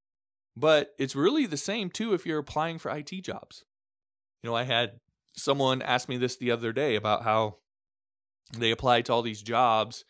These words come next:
and someone asked them to learn Magento in three days and build them something in Magento in three days. I'm like, "Why are you applying for that job if you don't know Magento already? Only apply for the jobs where you already know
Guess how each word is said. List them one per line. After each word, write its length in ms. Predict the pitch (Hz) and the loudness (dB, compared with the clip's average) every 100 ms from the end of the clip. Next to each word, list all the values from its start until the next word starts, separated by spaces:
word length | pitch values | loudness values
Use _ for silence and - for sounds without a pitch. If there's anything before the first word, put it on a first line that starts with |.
| _ _ _ _ | _ _ _ _
and 140 | 120 117 | -12 -6
someone 280 | 123 123 104 | -2 -2 -2
asked 300 | 113 117 - | -2 -2 -6
them 220 | 113 107 | -8 -8
to 120 | 113 | -8
learn 420 | 110 110 110 110 | -4 -4 -4 -6
Magento 600 | 107 104 120 127 117 104 | -6 -2 -2 -2 -6 -8
in 100 | 101 | -8
three 220 | 110 113 | -8 -6
days 400 | 107 110 104 101 | -2 -2 -2 -4
and 120 | 104 98 | -10 -6
build 200 | 104 107 | -6 -4
them 240 | 104 104 | -8 -12
something 400 | - 110 - 104 | -12 -12 -10 -12
in 160 | 95 98 | -12 -12
Magento 400 | 98 208 151 104 | -12 -14 -12 -12
in 80 | 95 | -12
three 140 | 107 | -14
days. 60 | - | -12
I'm 80 | 123 | -12
like, 120 | - - - _ | -14 -20 -20 _
"Why 240 | - 117 160 | -4 0 2
are 100 | 185 | 2
you 220 | 180 165 | 2 0
applying 360 | 139 151 151 143 | 2 0 -2 -2
for 120 | 131 | -2
that 160 | 113 | 0
job 220 | 123 131 127 | 4 4 4
if 140 | - | -2
you 80 | 117 | -2
don't 180 | 123 - | -2 -2
know 120 | 117 | -4
Magento 380 | 110 113 120 120 | -4 -4 -4 -2
already? 580 | 101 95 113 98 87 _ _ _ _ _ _ _ _ _ _ _ - | -2 0 0 -2 -6 _ _ _ _ _ _ _ _ _ _ _ -10
Only 220 | 123 160 | -6 -2
apply 320 | 156 143 135 | -2 2 2
for 120 | 143 131 | 2 -4
the 100 | 123 | -2
jobs 500 | 120 127 120 113 107 | 4 4 4 2 -6
where 140 | 110 | -8
you 220 | 113 110 - | -8 -4 4
already 540 | 131 131 127 123 120 | 4 6 4 2 0
know 460 | 107 127 107 - | 0 0 0 -4